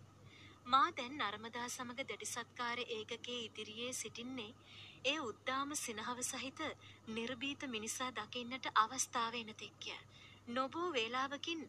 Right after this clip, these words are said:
අපට ඒ අවස්ථාව ආවේය. දැඩි සත්කාර ඒකකයේ සිට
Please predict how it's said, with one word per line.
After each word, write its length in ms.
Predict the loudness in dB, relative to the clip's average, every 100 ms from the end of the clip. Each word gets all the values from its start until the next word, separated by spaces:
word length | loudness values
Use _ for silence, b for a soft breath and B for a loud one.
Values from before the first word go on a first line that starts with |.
| 2
අපට 340 | 2 2 -2
ඒ 140 | 0 0
අවස්ථාව 600 | 0 0 -2 2 2 6
ආවේය. 440 | 6 6 2 -4 -6 -10 -18 B B B -16
දැඩි 280 | 0 2 2
සත්කාර 540 | 0 0 0 2 2 2
ඒකකයේ 480 | 0 -2 -4 -2
සිට 320 | 0 -2 0